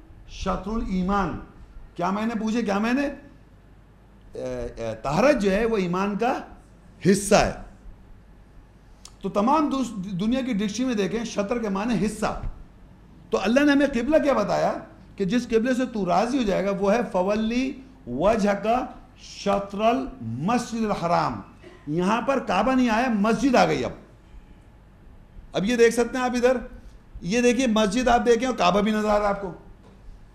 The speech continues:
तो मस्जिद हराम वो मस्जिद है जिसमें काबा है,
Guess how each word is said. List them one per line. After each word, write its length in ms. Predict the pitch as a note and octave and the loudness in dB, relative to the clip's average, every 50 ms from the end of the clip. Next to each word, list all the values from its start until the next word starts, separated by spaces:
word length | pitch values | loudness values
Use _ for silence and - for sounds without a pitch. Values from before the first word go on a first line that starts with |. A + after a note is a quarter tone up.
| - - - - - - - - - - - - - - - - - - - - - - - - - - - | -20 -20 -20 -20 -20 -20 -20 -20 -20 -20 -20 -20 -20 -20 -20 -20 -20 -20 -20 -20 -20 -20 -20 -20 -6 0 2
तो 80 | A#3+ | 4
मस्जिद 520 | G#3+ G3 G3+ A#3 B3+ A3+ G#3+ C#4 D4+ C#4+ C#4+ | 4 4 4 4 2 2 2 0 0 2 0
हराम 400 | A#3+ G3+ G#3+ A3+ B3 C4+ C4 A#3 | 0 0 0 0 0 0 0 0
वो 220 | G3+ A3+ D4 D4+ | 0 2 2 2
मस्जिद 600 | C#4+ C4 B3 A#3 - - - - A3+ D#4 C#4+ B3 | 2 2 0 -2 -2 -6 -6 0 0 2 4 4
है 200 | A3 A3+ A#3+ A#3 | 4 4 4 2
जिसमें 460 | F#3+ F3+ B3 A#3+ - - C#4 D4 - | 2 2 0 -2 0 0 -2 0 2
काबा 280 | - A3+ A3 A3+ A#3 F#3 | 4 6 6 8 8 6
है, 160 | A#2 F#2 - | 6 2 -4